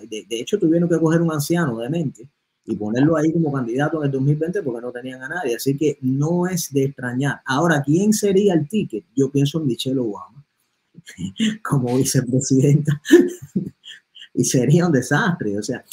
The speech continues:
normalmente esa elección la ganarían los republicanos muy fácil. Ahora, ¿va a haber elecciones? Digo yo, transparentes.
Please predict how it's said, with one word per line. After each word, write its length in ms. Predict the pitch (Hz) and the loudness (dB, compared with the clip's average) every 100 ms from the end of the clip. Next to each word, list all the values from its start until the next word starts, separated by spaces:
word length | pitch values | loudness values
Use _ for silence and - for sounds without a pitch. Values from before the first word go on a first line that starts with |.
| - | -2
normalmente 640 | 160 170 170 240 262 285 247 | 4 6 6 4 2 2 2
esa 180 | - 202 | 2 2
elección 460 | 170 143 185 202 | 2 2 0 0
la 140 | 160 131 | 0 0
ganarían 460 | 123 113 131 175 | -4 -2 -2 -2
los 120 | 135 | -4
republicanos 640 | 113 101 95 98 139 147 113 | -6 -12 -12 -10 -12 -12 -12
muy 200 | 127 143 | -10 -12
fácil. 340 | - 107 - - | -12 -16 -18 -10
Ahora, 420 | 113 127 147 104 110 | -6 -2 -2 -2 -6
¿va 140 | 123 | -4
a 60 | 135 | -4
haber 260 | 131 139 151 | -2 -2 -2
elecciones? 880 | 147 143 - 165 156 175 - - _ _ _ _ _ _ _ _ | -2 -4 -8 -12 -10 -14 -14 -20 _ _ _ _ _ _ _ _
Digo 300 | 104 135 147 | -2 2 2
yo, 160 | 156 | 2
transparentes. 1000 | 160 113 107 98 104 127 139 214 214 - | -2 -4 -6 -8 -6 -6 -6 -8 -8 -14